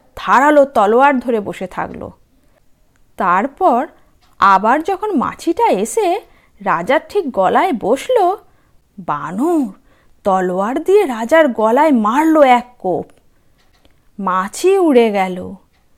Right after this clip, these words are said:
কিন্তু রাজার দেহ দুভাগ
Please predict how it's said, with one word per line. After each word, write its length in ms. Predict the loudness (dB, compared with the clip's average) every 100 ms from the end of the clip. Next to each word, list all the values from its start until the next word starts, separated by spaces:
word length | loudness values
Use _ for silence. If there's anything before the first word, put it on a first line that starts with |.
| _ _ _
কিন্তু 840 | -10 -2 -2 -2 -6 -6 -4 -6 _ _ _ _
রাজার 680 | -8 -8 -8 -12 -10 -8 -6
দেহ 640 | -6 -8 -10 -8 -4 -2 -4 -10 _ _ _ -16
দুভাগ 760 | -12 -10 -10 -10 -6 -4 -4